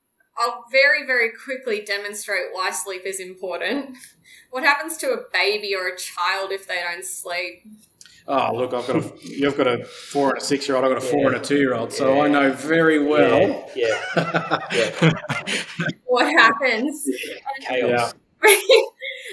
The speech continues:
Speaker 1: And we are all just big kids, as much as you want to deny it or call it whatever it might be. We just got taller.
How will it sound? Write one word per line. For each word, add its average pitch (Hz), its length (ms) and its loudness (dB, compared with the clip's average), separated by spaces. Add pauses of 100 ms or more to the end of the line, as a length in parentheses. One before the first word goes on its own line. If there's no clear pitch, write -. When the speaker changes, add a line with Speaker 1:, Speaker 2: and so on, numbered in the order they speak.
(140)
Speaker 1:
And 285 160 -2
we 302 140 -2
are 311 140 0
all 262 200 2
just 269 280 -4
big 269 220 -8
kids, 262 460 -6
as 226 80 -12
much 247 300 -4
as 254 160 -8
you 240 120 -6
want 226 280 -4
to 226 80 -6
deny 208 480 2
it 214 80 0
or 208 140 -2
call 220 340 -2
it - 60 -2
whatever 202 380 -2
it 190 220 -4
might 190 300 -6
be. 208 460 0
We 226 100 0
just 240 220 -4
got 220 240 -2
taller. 220 540 -2